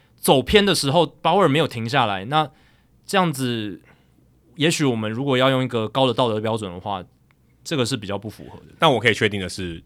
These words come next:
Speaker 2: 球团的道德标准肯定很低。
Speaker 1: 哎，对。
Speaker 2: 因为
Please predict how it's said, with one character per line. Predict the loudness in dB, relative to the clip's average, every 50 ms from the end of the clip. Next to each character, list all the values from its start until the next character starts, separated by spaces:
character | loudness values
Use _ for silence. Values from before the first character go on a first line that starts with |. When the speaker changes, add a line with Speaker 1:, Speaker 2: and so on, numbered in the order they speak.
| _ _ _ _ -20 -14 -10
Speaker 2:
球 | -4 0 2 2 4
团 | 4 4 4
的 | 4 4
道 | 4 4 4
德 | 4 2
标 | 0 -2 -4
准 | -4 -6 -10
肯 | -10 -10 -8 -6
定 | -6 -6
很 | -6 -8 -10 -14
低。 | -16 -18 -18 -20 -20 _ _ _ -14
Speaker 1:
哎， | -12 -10 -10 -12 -12
对。 | -14 -12 -12 -12 -14 -18 _ _ _ _ _ _ _
Speaker 2:
因 | 4 6
为 | 6 6 6